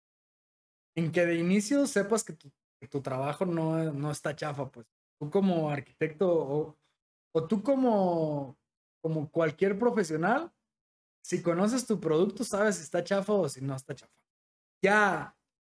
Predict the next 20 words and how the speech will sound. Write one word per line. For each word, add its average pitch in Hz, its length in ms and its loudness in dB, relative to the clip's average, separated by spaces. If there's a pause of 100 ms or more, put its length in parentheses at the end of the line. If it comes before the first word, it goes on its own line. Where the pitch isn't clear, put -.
si 170 180 0
haces 185 320 0
un 214 120 4
producto 202 480 4
bueno 202 300 4
y 156 80 2
además 156 380 0
le 185 140 2
quieres 196 280 2
poner 175 300 0
florecitas 175 1080 2
o 160 40 0
lo 147 160 0
quieres 170 300 2
poner 156 300 0
en 165 160 0
un 165 140 0
plato 165 380 2
de, 156 260 0 (380)
de 131 920 -6